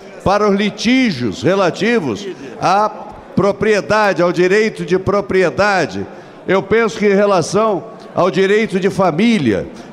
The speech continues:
também se conseguiu avançar a um ponto que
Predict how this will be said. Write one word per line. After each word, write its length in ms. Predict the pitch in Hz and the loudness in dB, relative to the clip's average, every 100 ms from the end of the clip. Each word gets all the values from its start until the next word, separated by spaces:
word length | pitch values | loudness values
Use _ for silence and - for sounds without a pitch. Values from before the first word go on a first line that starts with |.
| - | -2
também 440 | 180 180 214 220 | -2 0 -2 -2
se 260 | - 208 202 | 0 0 0
conseguiu 680 | 202 208 202 185 127 208 | 0 0 -2 -4 0 2
avançar 680 | 202 190 160 - 202 202 - - - - | 2 2 -2 0 0 0 -4 -12 -20 -4
a 140 | 160 | 0
um 120 | 180 170 | 2 2
ponto 440 | - 214 214 214 | 2 2 0 -2
que 480 | - 214 226 170 | -2 2 2 0